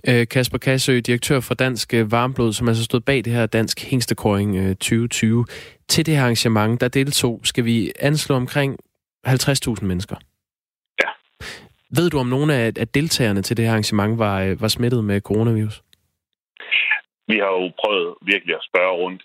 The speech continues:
Speaker 2: i alle kredse, og vi har været i gang med hele vores, øh, frivillige stab, som er meget, meget stor, som kommer fra hele landet. Øhm, ligesom vi har, øh, øh, jo kunne følge med på sociale medier, og umiddelbart ser det ikke ud som om, øh,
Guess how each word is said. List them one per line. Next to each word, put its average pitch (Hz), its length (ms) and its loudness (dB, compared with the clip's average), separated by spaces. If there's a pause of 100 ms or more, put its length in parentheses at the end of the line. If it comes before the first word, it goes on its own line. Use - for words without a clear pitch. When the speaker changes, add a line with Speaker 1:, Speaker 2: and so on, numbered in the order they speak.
Speaker 2:
i 82 180 2
alle 85 140 -2
kredse, 85 440 -2 (220)
og 82 260 0
vi 87 100 -2 (120)
har 78 360 0
været 85 200 2
i 80 80 0
gang 85 200 -4
med 80 120 -4 (100)
hele 95 180 0
vores, 78 440 -4
øh, 76 140 -8 (240)
frivillige 85 500 0
stab, 87 340 -2
som - 220 -2
er - 20 0 (100)
meget, 87 200 -2
meget 85 160 -4
stor, 87 340 -4
som 80 100 -6
kommer 87 220 -2
fra 80 180 -2
hele 85 180 0
landet. 82 260 -2 (420)
Øhm, 78 340 -2
ligesom 82 300 0
vi 76 160 0
har, 80 140 2 (120)
øh, 76 140 -2 (680)
øh, 76 460 -6 (320)
jo 95 260 2
kunne 95 180 -2
følge 92 220 0
med 104 160 0
på 87 60 -16 (100)
sociale 87 300 0
medier, 90 380 -2 (300)
og 95 100 2
umiddelbart 90 360 0
ser - 180 -4
det 82 80 -4
ikke 90 180 -2
ud 90 40 0
som 80 160 -4
om, 82 100 -2 (300)
øh, 76 420 -2